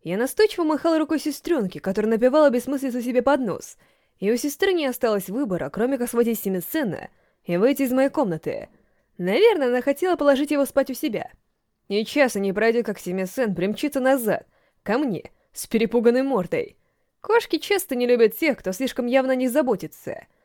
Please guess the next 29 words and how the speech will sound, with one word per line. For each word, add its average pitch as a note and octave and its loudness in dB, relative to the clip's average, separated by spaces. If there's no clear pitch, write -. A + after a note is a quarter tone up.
Когда B3 0
моя E4 2
сестра A3+ 0
ушла, G3+ -2
я G3+ 2
жал A3 0
трубку A3+ -4
и D#3 -6
принялся A#3+ 0
за A3+ 0
допрос. A#3 -2
«Эй, G#3 4
и E3 -10
это A#3+ 4
все, E4 0
что D4 -2
ты C#4 0
можешь C4+ 0
сказать G#3 0
после A3+ -4
того, B3 2
как B3+ 0
я A#3+ 4
зачитал B3 2
ради A#3 2
тебя A#3+ 4
такое B3+ 2
неприличное B3 -2
послание?» F#3+ 0